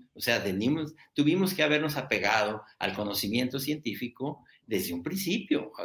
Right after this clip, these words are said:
Y, y, y hay que decir que hubo un cambio en eso. Yo también en un principio, si tú me hubieras preguntado, de hecho yo recuerdo que yo estuve en tu programa muy al principio y decíamos, "Eh,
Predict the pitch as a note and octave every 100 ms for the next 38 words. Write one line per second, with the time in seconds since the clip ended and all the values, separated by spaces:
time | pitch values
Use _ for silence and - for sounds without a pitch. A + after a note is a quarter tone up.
0 | - - - E3+ F#3+ F#3+ - D#3 D#3 F#3+
1 | G#3 D#4 C#4 B3+ - G#3 G#3+ A#3+ - A3
2 | C#4+ F#3+ F#3+ E4 - D3+ A3+ C#4 C#4+ B3+
3 | C4 B3+ A3+ A#3 A3 - D3 C#3+ A#3 C#4+
4 | B3 A#3+ F#3 D3 C#3+ A3+ - - G#3+ -
5 | B3+ B3 G#3+ G#3+ A3 F3 F#3+ F#3+ F#3+ F3+
6 | D#3+ E3+ F3 F#3 - - - F3 G3+ G#3
7 | G#3+ G3+ F#3+ F#3+ A3 A3+ - F3 F#3 A3+
8 | A#3